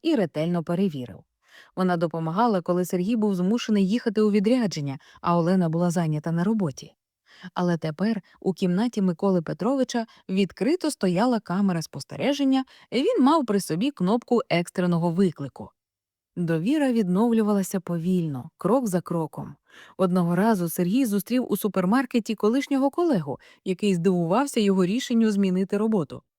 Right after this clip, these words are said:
«Ти ж був на шляху до підвищення, ще рік-два і став би директором відділу», казав той з подивом. Сергій тільки посміхнувся.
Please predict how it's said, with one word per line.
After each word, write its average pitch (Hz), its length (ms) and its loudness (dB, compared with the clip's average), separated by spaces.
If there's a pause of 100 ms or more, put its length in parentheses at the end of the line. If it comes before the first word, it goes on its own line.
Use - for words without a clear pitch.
(300)
«Ти 277 180 0
ж 247 80 -4
був 277 300 -2
на 247 160 2
шляху 240 400 -2
до 254 140 0
підвищення, 226 720 -4 (200)
ще 302 240 2
рік-два 254 500 2
і 240 100 2
став 277 260 2
би 247 120 0
директором 254 560 0
відділу», 247 480 -2 (220)
казав 170 320 -4
той 160 200 -4
з - 60 -14
подивом. 165 500 -6 (580)
Сергій 240 440 0
тільки 202 360 -4
посміхнувся. 156 840 -8